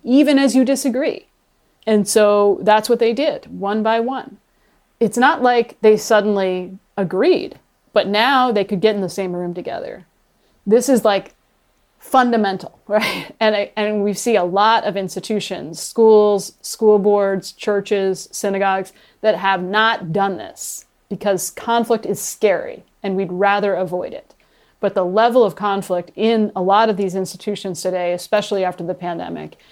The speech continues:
is such that you can't avoid it. It's gonna come back to bite you one way or the other. And so that is a really good example of one way to move forward.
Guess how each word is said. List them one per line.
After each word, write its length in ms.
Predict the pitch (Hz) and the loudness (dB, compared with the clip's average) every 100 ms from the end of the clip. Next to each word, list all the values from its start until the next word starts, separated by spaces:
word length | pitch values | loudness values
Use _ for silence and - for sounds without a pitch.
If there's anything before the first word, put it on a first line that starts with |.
| _ 208 | _ 0
is 160 | 196 | 0
such 340 | - 190 185 190 | 2 -2 -2 -2
that 300 | 185 170 - _ _ - | -2 -2 -8 _ _ -4
you 160 | 185 220 | 2 2
can't 500 | - 220 220 214 - | 0 0 0 0 -4
avoid 340 | 185 175 151 110 | -6 -4 -4 -6
it. 140 | - _ _ | -12 _ _
It's 180 | 196 - | -6 0
gonna 340 | 214 302 294 - _ | 0 0 -4 -10 _
come 260 | - 208 185 | -6 -2 0
back 320 | 180 180 - | 0 -2 -6
to 80 | 175 | -4
bite 320 | 185 - - | -2 -2 -4
you 220 | 127 131 | -8 -8
one 280 | 160 180 160 | -6 -6 -6
way 140 | - | -8
or 80 | 165 | -6
the 140 | 180 | -2
other. 320 | 185 170 135 - | -2 -2 -6 -10
And 140 | 175 | -10
so 80 | 190 | -4
that 240 | 185 185 190 | 0 2 0
is 100 | 180 | -2
a 60 | |
really 240 | 175 175 165 | -2 -2 -2
good 140 | 170 | -6
example 580 | 180 185 175 185 170 - | -6 -10 -10 -6 -4 -4
of 180 | - 175 | -6 -4
one 280 | 175 170 | -4 -2
way 120 | 170 160 | -4 -4
to 80 | |
move 220 | 160 - - | -6 -10 -10
forward. 400 | 170 - - | -10 -10 -10